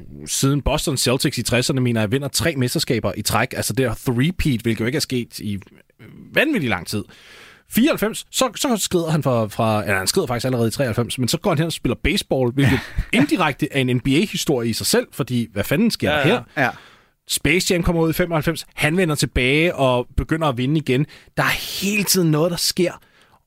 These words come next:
Speaker 1: Og i femoghalvfems kommer Kevin Garnett også ind i ligaen. Altså, vi, vi snakker om en high school-spiller, hvilket jo man ikke rigtig har set før.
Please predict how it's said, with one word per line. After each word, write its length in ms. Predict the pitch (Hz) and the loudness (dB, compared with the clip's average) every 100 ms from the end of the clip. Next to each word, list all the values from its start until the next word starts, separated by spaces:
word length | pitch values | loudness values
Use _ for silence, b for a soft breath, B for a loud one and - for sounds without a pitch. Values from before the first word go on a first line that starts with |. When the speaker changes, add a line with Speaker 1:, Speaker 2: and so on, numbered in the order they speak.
| _ - | _ 0
Speaker 1:
Og 140 | 151 | 2
i 80 | 139 | 2
femoghalvfems 440 | - 226 180 160 | 0 0 0 -2
kommer 180 | - 123 | 0 -2
Kevin 220 | 113 98 | 0 -2
Garnett 300 | 92 90 185 | -2 0 2
også 220 | 240 165 117 | 2 -2 -2
ind 100 | 113 | -2
i 40 | |
ligaen. 400 | 104 98 95 - - | -2 -2 -2 -4 -4
Altså, 200 | 117 120 | 0 2
vi, 160 | 123 131 | 0 0
vi 60 | |
snakker 260 | 120 131 117 | 0 0 2
om 80 | 107 | 0
en 80 | - | 0
high 120 | 165 | 0
school-spiller, 580 | 226 - 165 - 113 98 | 0 0 -2 -2 0 0
hvilket 180 | 101 101 | 0 -2
jo 100 | 101 | -6
man 160 | 101 123 | -2 -2
ikke 140 | 151 - | -2 -4
rigtig 300 | 117 - 120 | -4 -2 -4
har 60 | 104 | 0
set 280 | - 120 | 0 -2
før. 300 | - 117 117 | 0 -2 -2